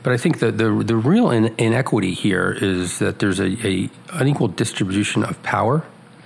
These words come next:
Women actually wield power differently than men do. I think that some of the, the, the,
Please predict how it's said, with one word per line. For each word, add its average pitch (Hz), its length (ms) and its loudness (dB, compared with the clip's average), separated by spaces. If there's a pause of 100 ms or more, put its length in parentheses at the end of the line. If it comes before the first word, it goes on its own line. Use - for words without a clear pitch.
(420)
Women 135 280 4
actually 107 260 0
wield 107 280 2
power 120 280 0
differently 127 340 0
than 120 160 4
men 127 160 4
do. 160 240 2 (500)
I - 140 -2
think 107 360 -2
that 104 300 -2 (760)
some - 260 0
of 107 60 2
the, 98 120 2
the, 107 280 -2 (320)
the, 98 60 -6